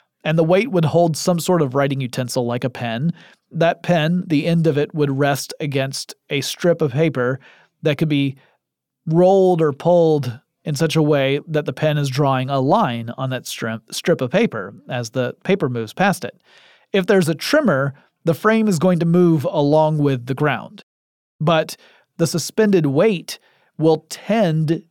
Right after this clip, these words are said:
to remain motionless as it is largely isolated from the ground and the frame, and an object at rest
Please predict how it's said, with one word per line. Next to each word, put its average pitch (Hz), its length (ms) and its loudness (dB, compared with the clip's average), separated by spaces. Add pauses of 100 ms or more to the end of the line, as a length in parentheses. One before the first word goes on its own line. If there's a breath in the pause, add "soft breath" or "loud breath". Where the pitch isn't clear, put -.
to 165 100 -2
remain 143 480 0
motionless 127 720 -2
as 165 260 0
it 160 140 0
is 147 140 0
largely 147 680 0
isolated 127 920 -4
from 147 300 -2
the 147 60 -2
ground 123 600 -2
and 131 120 -8
the 123 60 -8
frame, 123 480 -2 (480 soft breath)
and 156 220 -2
an 151 80 -2
object 160 400 0
at 180 100 -2
rest 131 400 -4